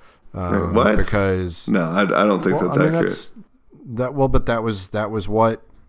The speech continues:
Speaker 2: that was, that was, that was the crux at the heart of the Citizens United ruling, which is that you cannot restrict speech of individuals. A corporate is, a corporation, uh, money is speech. You cannot restrict speech of individuals. You cannot restrict speech of,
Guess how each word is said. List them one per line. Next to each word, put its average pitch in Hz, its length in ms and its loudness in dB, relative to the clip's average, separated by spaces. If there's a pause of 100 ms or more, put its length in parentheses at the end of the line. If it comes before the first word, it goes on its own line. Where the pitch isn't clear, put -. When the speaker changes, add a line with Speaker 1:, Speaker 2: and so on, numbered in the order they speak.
(440)
Speaker 2:
that 104 240 -4
was, 104 280 -6
that 104 180 -6
was, 95 360 -8
that 104 180 -6
was 110 120 -8
the 117 80 -6
crux - 680 -2
at 110 160 -8
the 104 100 -8
heart 139 220 0
of 113 100 -6
the 113 60 -8
Citizens 110 420 -4
United 101 280 -4
ruling, 143 400 -8 (600)
which 98 220 -8
is 98 140 -6
that 110 80 -6
you 107 140 -8
cannot 131 340 0
restrict 113 420 -4
speech 127 380 0
of 104 100 -4
individuals. 101 680 -4
A 95 160 -10
corporate 110 580 0
is, 95 600 -4
a 101 80 -8
corporation, 110 920 0 (580)
uh, 90 320 -4
money 110 460 -2
is 110 200 0
speech. - 460 -4
You 98 80 -6
cannot 104 380 -6
restrict 101 360 -6
speech 101 300 0
of 98 60 -10
individuals. 95 560 -4
You 90 60 -10
cannot 95 240 -8
restrict 92 320 -8
speech 92 280 -6
of, 80 240 -14